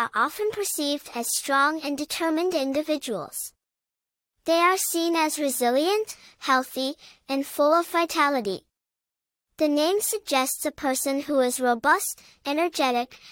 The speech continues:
and possesses a strong will. In conclusion, the name Valerie is a beautiful,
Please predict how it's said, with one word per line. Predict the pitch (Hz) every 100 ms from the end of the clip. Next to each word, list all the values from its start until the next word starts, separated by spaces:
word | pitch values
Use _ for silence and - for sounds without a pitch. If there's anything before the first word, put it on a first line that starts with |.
| - -
and | 285
possesses | 302 285 269 302 381 370
a | 339
strong | - - 262 262 285
will. | 254 208 135 _ _ _ _ _ _ _ _ _
In | 320 330
conclusion, | 370 370 - 370 392 370 330 370 - - -
the | 285
name | 285 349 415
Valerie | 392 277 254 233 226 240 247
is | 254
a | 233
beautiful, | 233 262 294 359 440